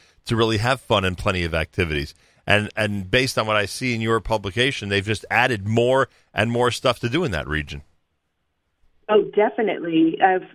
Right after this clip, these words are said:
Speaker 2: tourism has been a real focus for them, and they've grown, and, and the different types of activities, whether it's A T Ving, jeeping, bread workshops, um, the workshop, which is like a hands-on, uh, Judaica workshop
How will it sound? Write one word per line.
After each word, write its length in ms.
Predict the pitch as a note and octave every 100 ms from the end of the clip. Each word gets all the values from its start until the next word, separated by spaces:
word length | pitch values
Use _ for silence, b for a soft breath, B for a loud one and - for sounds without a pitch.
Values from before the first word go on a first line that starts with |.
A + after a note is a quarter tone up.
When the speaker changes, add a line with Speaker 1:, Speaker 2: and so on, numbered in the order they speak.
| - -
Speaker 2:
tourism 420 | C4+ C#4+ D4+ D4
has 120 | A3+ F3
been 160 | G3
a 80 | F#3
real 260 | F3 F#3+ F#3+
focus 280 | F#3 E3 F#3+ A3+
for 100 | C4+
them, 200 | C#4+ D#4 E4 B B B -
and 180 | G3+
they've 200 | G3+ G3
grown, 440 | - G3 G3 G#3+ B3 C4+ -
and, 320 | G3+ G3+ - -
and 200 | G3 G3
the 60 |
different 320 | F3+ A#3 C4 A#3
types 220 | - B3+ -
of 60 | G3
activities, 460 | F3+ - F3 F3+
whether 260 | F3 F3+ F3+
it's 140 | F3+ -
A 120 | G3+ G#3
T 240 | - G3+ E3+
Ving, 420 | G3 F#3 F3 E3 B B _
jeeping, 680 | - G#3 G#3+ F#3 F3 E3+ E3 b b b _
bread 340 | F#3+ G3+ G#3+
workshops, 760 | G3+ G3 F3+ - F#3+ E3+ E3 E3 - - _
um, 440 | F3+ E3 D#3 D3+ - _
the 80 | G3
workshop, 540 | G3 G#3 G#3 A3+ G3 G3+
which 180 | F#3
is 120 | F3+ E3+
like 160 | E3+
a 80 | E3+
hands-on, 760 | E3+ G3 F#3+ F#3+ F#3 F3+ F3 F3 -
uh, 340 | F3+ E3 D#3+ D#3+
Judaica 640 | - F#3 F#3+ G#3+ A#3+ G3+
workshop 640 | F#3+ F#3 - F#3 E3+ F3